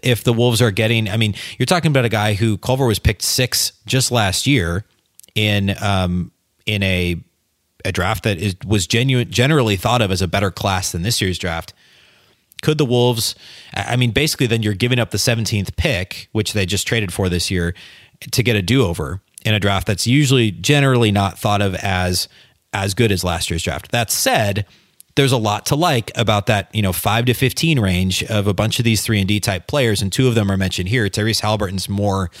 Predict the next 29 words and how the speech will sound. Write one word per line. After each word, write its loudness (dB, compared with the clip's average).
more 0
guard 0
than -2
he 0
is 0
true 0
wing, 2
and, -4
and -4
Patrick 0
Williams 2
is -2
probably 2
more 2
of 2
a -2
four 2
than 2
he 0
is 0
a, -2
a -6
three. 0
Um, 0
but 4
both 2
of 2
those 4
players 0